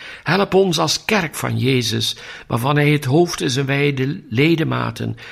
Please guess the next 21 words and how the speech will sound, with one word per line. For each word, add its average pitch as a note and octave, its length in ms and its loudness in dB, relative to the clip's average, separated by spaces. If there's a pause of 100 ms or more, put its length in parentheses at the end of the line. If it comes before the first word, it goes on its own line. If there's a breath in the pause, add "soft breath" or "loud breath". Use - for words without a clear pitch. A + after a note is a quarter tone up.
(180 loud breath)
zijn F3 420 0
zorgzame C3+ 1300 -2
aandacht, D3+ 840 -2 (360 loud breath)
zijn C3+ 640 0
affectie, C3+ 680 -2
zijn A#2+ 340 0
tederheid D#3 600 2
voor C#3+ 140 0
de C#3+ 140 -2
kleinste D#3+ 480 0
en C#3+ 100 0
de - 120 -6
armste C3 560 -2
te C#3 120 0
belichamen, B2 920 -2 (360 loud breath)
voor A#2 200 -6
hen C3 280 0
die A#2+ 160 2
in A#2+ 80 2
nood C#3+ 320 0
zijn. F2 480 -8